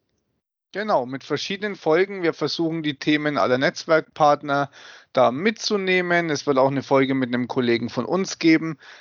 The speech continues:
Also wir versuchen, das gut abzudecken, erfahren Sie mehr über spannende Projekte. Mit Gitarrenkoffern haben wir mal angefangen.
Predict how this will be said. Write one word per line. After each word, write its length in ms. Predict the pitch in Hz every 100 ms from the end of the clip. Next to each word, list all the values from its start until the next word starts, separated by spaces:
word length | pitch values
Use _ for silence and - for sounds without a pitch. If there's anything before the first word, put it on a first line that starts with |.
| -
Also 380 | - 131 139 131 -
wir 160 | 156 143
versuchen, 420 | 147 - 165 165
das 180 | 147 -
gut 160 | 190
abzudecken, 760 | - 160 - 175 156 151 151 139
erfahren 360 | 123 - 131
Sie 120 | 135 131
mehr 300 | 127 131 151
über 260 | 135 127
spannende 540 | 117 - 131 151 156 147
Projekte. 500 | 139 123 127 - 180
Mit 220 | 151 131
Gitarrenkoffern 680 | 131 127 131 160 160 143 151
haben 80 | 135
wir 100 | 139
mal 160 | 135 -
angefangen. 600 | 123 120 147 151 175